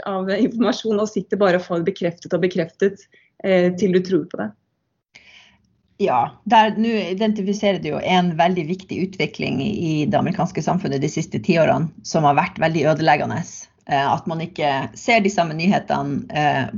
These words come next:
Speaker 2: opererer egentlig med de samme, eh, faktaene, og, og ofte så jeg bruker å sjekke innom Fox News, og da er det,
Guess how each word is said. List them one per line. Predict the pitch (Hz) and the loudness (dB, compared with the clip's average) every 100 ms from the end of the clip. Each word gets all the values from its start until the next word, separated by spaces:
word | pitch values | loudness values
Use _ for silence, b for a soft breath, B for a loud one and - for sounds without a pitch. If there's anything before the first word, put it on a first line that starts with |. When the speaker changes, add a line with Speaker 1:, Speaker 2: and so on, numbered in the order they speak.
| - | -4
Speaker 2:
opererer | 202 202 196 208 143 | -2 2 4 6 4
egentlig | 160 170 165 | -2 -4 -6
med | 143 143 | -4 -6
de | |
samme, | 160 170 175 165 147 160 b b b b b - | -2 -2 0 0 0 -2 b b b b b -6
eh, | 151 135 131 | 0 0 0
faktaene, | - 208 - 151 156 | 2 0 0 -4 -2
og, | 151 135 - | -4 -4 -6
og | 170 165 160 156 _ _ _ _ _ _ - | 0 2 2 0 _ _ _ _ _ _ 0
ofte | 262 - 214 170 | 0 0 -2 0
så | 208 | 0
jeg | 139 180 | 0 0
bruker | 214 214 | -2 -2
å | |
sjekke | 208 214 170 | -4 -4 0
innom | 202 165 | 2 2
Fox | 156 165 - | -2 -8 -8
News, | 170 151 151 - _ | -8 -8 -8 -16 _
og | 160 | -4
da | 175 180 165 - - _ | 2 4 4 -2 -14 _
er | - 214 | 0 4
det, | 208 170 | 4 2